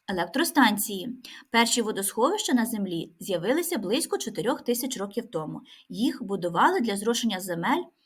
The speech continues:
та боротьби з повенями у давньому Єгипті, Китаї, Месопотамії. Греблі —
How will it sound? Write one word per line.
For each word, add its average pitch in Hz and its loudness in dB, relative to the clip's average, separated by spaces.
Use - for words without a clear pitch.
та 311 8
боротьби 254 2
з - -6
повенями 202 0
у 190 -4
давньому 294 4
Єгипті, 226 2
Китаї, 202 -2
Месопотамії. 196 -4
Греблі — 339 4